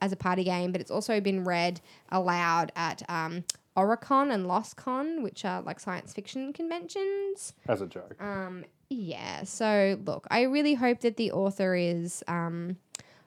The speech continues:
Speaker 1: okay.
Speaker 2: <laughs>
Speaker 1: He
Speaker 2: He's been mocked on a international
Speaker 1: Yeah.
Speaker 2: level now, 'cause this is an international podcast.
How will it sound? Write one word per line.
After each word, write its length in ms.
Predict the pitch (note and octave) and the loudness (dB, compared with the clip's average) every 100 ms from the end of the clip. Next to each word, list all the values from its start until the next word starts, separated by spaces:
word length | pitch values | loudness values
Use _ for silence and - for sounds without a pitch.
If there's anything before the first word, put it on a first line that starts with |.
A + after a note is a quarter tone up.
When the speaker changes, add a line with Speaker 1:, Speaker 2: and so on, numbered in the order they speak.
| _ - | _ 2
Speaker 1:
okay. 1400 | F#3+ F#3 - - - E3+ E3+ G3 C4 D4+ D#4+ E4 E4+ E4+ | 2 2 -6 -14 -6 0 2 4 4 4 4 4 2 0
Speaker 2:
<laughs> 40 | - - - - - | -2 -6 -16 -14 -8
Speaker 1:
He 800 | G#3 A3+ A3+ A3 G#3+ G#3+ G#3 - | 0 4 6 6 4 4 2 0
Speaker 2:
He's 180 | A2+ G#2 | -2 0
been 240 | A2+ A2+ | 4 6
mocked 300 | A#2 C3+ - | 10 8 10
on 240 | C#3 A#2+ A2+ | 12 12 10
a 520 | A2 G#2 G#2 G2+ G2+ - - - | 6 6 6 4 2 -4 -18 -8
international 720 | - D3 - C3+ B2+ A2+ A2+ | 0 4 6 6 6 4 4
Speaker 1:
Yeah. 60 | A2 | 4
Speaker 2:
level 260 | G#2 G2+ | 4 2
now, 280 | G2+ G#2 G#2 _ _ _ - | 0 -2 -6 _ _ _ -12
'cause 220 | A#2+ G#2 | -10 -2
this 160 | A#2 A#2+ | -2 0
is 80 | G#2 | 0
an 100 | G#2 | -2
international 440 | G2+ G#2 G2+ A#2 | -4 -8 -12 -12
podcast. 460 | - - C2+ - | -12 -14 -16 -18